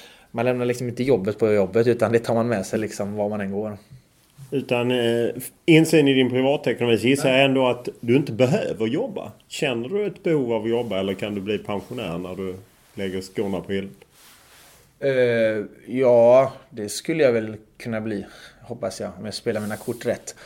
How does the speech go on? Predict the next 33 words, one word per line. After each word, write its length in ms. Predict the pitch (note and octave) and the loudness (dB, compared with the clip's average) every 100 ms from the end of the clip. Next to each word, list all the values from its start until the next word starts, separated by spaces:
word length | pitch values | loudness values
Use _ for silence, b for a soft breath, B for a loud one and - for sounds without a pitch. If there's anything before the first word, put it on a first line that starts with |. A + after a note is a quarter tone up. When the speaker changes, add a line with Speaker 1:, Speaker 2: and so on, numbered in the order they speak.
| B B B B _ | B B B B _
Speaker 1:
Eh, 680 | - C#3 C#3 C3+ C3+ C3 B2 | 6 10 12 12 10 8 4
nej, 280 | B2 D3 F3 | 0 4 6
jag 100 | E3+ | 6
känner 160 | G3 | 4
inget 140 | A3+ - | 0 2
så 100 | F#3+ | 2
jättebehov 720 | F#3+ - D3+ A#2 A#2 D3+ F3+ | 2 0 -2 0 0 2 4
av 180 | D3+ C3 | 4 6
att 160 | B2 | 2
så 100 | A#2 | 2
här, 120 | G#2 B2 | 2 2
"Jag 120 | A#2 | 2
måste 340 | A#2+ - - | -2 -8 -6
jobba" 320 | A2+ B2 A2+ | -4 -4 -4
och 80 | A2 | -6
så 100 | - | -2
där. 60 | A#2+ | -4
Jag 100 | G#2+ | -4
tycker 220 | B2+ C#3 | -6 -6
det 60 | C3+ | -6
är 20 | |
rätt 80 | - | -6
skönt 400 | A2 F#2 G2 B2+ | -8 -8 -10 -10
att, 200 | A2+ A2 b b b b | -10 -12 b b b b
att 80 | - | -18
liksom 260 | A2+ A#2+ | -16 -14
bara 120 | A2+ G2 | -12 -12
få 200 | - A2+ | -12 -14
tiden 380 | - A2 G2 | -10 -8 -8
att 100 | G2+ | -8
gå 300 | G#2+ G2 G2+ | -4 -4 -4
och, 1500 | G#2 - _ - - - - - - - - - - _ - | -8 -16 _ -20 -20 -20 -20 -20 -20 -20 -20 -20 -20 _ 4
eh, 640 | A2+ A2+ A2+ A2+ G#2+ G2+ | 6 8 8 6 4 -2